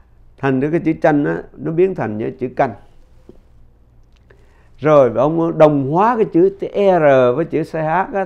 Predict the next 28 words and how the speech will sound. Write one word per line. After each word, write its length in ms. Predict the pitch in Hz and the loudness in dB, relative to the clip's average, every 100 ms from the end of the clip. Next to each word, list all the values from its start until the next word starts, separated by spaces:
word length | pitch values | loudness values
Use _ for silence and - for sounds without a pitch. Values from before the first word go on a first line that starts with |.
| 190 | -6
thành 340 | 123 113 110 | -8 -8 -6
ra 360 | 117 139 139 127 | -4 0 0 0
là 520 | 117 107 101 98 85 | 0 -2 -2 -4 -6
một 300 | 107 110 101 | -4 -4 -4
chữ. 260 | - 107 147 - _ _ _ - - - _ _ | -2 -2 -2 -6 _ _ _ -20 -20 -20 _ _
Cũng 180 | 131 147 | -8 -2
giống 180 | 185 196 | -2 0
như 80 | |
người 180 | 135 113 | -4 -4
Bắc 200 | 110 165 | -6 -6
á, 140 | 208 202 | -6 -10
thì 200 | 131 110 95 73 - - _ | -10 -10 -10 -14 -20 -20 _
đa 180 | 131 139 | -2 -2
số 400 | 135 135 165 190 - | 0 -4 -2 -2 -4
nói 280 | - 120 156 | -8 -8 -6
về 280 | 160 120 101 - _ - - _ | -4 -6 -6 -12 _ -20 -20 _
chiến 240 | - 185 | 0 2
tranh 340 | 202 165 143 127 | 2 0 0 -4
chính 400 | - 214 226 247 240 | 0 2 4 2 6
trị. 440 | 202 180 - - _ - _ _ _ _ - - - | 6 6 2 -20 _ -20 _ _ _ _ -20 -18 -18
Cô, 160 | - 117 | -14 -14
cô, 180 | - 123 - | -8 -10 -6
cô, 420 | 127 120 120 117 | -2 0 0 -2
cô 280 | - 117 117 | -8 -6 -6
Thanh 140 | 123 120 | -4 -4
Giang 180 | 120 120 | -4 -4
thấy 100 | |
không? 120 | 156 | -6